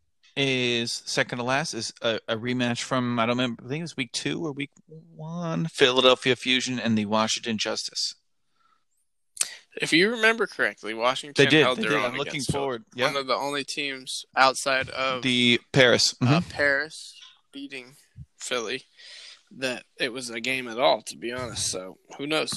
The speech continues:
Speaker 2: Let's see. Let's see if that can
Speaker 1: That,
Speaker 2: happen
Speaker 1: that
Speaker 2: again.
Speaker 1: match actually catapulted my view of the Justice this year. I was like, "Wow, yeah,
Speaker 2: Me
Speaker 1: yeah,
Speaker 2: too.
Speaker 1: yeah."
Speaker 2: Me
Speaker 1: So
Speaker 2: too.
Speaker 1: we'll
Speaker 2: Big
Speaker 1: see.
Speaker 2: time.
Speaker 1: We'll see how they, how the Justice's first match goes against Defiant, and then we'll see.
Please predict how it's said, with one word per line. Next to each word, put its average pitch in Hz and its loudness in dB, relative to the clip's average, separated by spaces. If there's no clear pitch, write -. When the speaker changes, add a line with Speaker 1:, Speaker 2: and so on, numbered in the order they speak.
Speaker 2:
Let's - -10
see. 143 -2
Let's - -10
see 143 -2
if - -8
that 139 4
can 135 -4
Speaker 1:
That, 143 8
Speaker 2:
happen 131 -6
Speaker 1:
that 131 8
Speaker 2:
again. 139 2
Speaker 1:
match 143 6
actually 123 0
catapulted 110 -2
my 104 0
view 110 -2
of 101 -6
the 98 -16
Justice 98 -6
this - -4
year. 92 -6
I 95 -4
was 104 -8
like, 98 -10
"Wow, 113 -6
yeah, 123 -2
Speaker 2:
Me 143 -4
Speaker 1:
yeah, 110 -4
Speaker 2:
too. 110 0
Speaker 1:
yeah." 98 -2
Speaker 2:
Me 120 -14
Speaker 1:
So 139 0
Speaker 2:
too. 135 2
Speaker 1:
we'll 143 0
Speaker 2:
Big - -2
Speaker 1:
see. 107 -2
Speaker 2:
time. - -10
Speaker 1:
We'll 117 -6
see 131 -4
how 123 0
they, 113 -2
how 107 -6
the 113 -8
Justice's 107 -6
first 110 -6
match 104 -4
goes 98 -6
against - -10
Defiant, 98 -6
and 104 -4
then 101 -2
we'll 101 -6
see. 101 -6